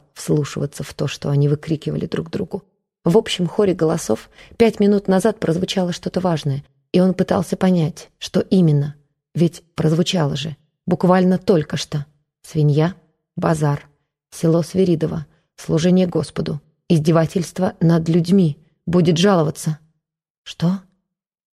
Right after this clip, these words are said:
Что? Матвей смотрел, как Нюта робко дёргает мужа за рукав, а тот,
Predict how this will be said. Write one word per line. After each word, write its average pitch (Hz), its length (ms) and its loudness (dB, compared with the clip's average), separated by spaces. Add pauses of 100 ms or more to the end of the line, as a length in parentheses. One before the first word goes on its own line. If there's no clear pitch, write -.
(260)
Что? 196 400 0 (1120)
Матвей 165 440 4
смотрел, 202 520 0
как - 260 -6
Нюта 214 340 2
робко 190 320 0
дёргает 175 500 0
мужа 180 380 2
за 180 140 -2
рукав, 196 400 -2 (340)
а 185 120 0
тот, - 400 0